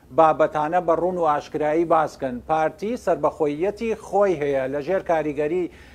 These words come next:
هیچ وڵاتێکان نییە، باجەکەشی داوە، چ لە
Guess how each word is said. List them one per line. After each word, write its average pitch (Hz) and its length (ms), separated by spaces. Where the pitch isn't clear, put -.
هیچ 214 240
وڵاتێکان 175 800
نییە، 202 180
باجەکەشی 185 680
داوە، 151 340
چ - 60
لە 208 180